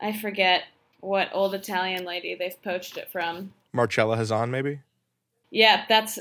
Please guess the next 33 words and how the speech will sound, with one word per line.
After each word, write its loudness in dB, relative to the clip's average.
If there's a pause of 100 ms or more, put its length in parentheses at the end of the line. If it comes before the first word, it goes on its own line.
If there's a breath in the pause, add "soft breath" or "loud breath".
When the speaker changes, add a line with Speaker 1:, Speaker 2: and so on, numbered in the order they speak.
Speaker 1:
that 6
is 2
sort 2
of 4
my 4
go-to, 4
but 6
now 6
I 8
have 4
Dining 6
In 6
by 8
Alison 4
Roman, 2
and -2
she -2
has 0
this -6
one 2
where -2
you 2
have -2
to -6
slow 2
cook -2
tomatoes 2
for -4
three 0
and 4
a 2
half 4
hours. 4